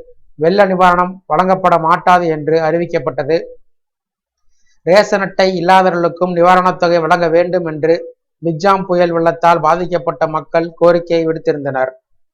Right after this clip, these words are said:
இதனையடுத்து தனித்தனியாக விண்ணப்பித்து தங்களுக்கு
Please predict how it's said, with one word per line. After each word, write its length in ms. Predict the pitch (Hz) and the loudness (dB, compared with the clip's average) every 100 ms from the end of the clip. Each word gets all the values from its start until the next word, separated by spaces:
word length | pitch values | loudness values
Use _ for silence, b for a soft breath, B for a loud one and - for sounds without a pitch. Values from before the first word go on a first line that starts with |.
| _ _ _ _ - - - - | _ _ _ _ -20 -20 -20 -8
இதனையடுத்து 600 | 160 180 202 190 185 190 190 | -2 0 2 2 2 -2 -2
தனித்தனியாக 720 | 185 190 185 190 190 185 185 | -2 -2 -4 -2 2 4 2
விண்ணப்பித்து 640 | 170 175 185 185 160 - 175 - - _ _ | 0 -2 -4 -6 -6 -2 -2 -2 -16 _ _
தங்களுக்கு 480 | - 175 185 185 185 | -2 0 2 2 0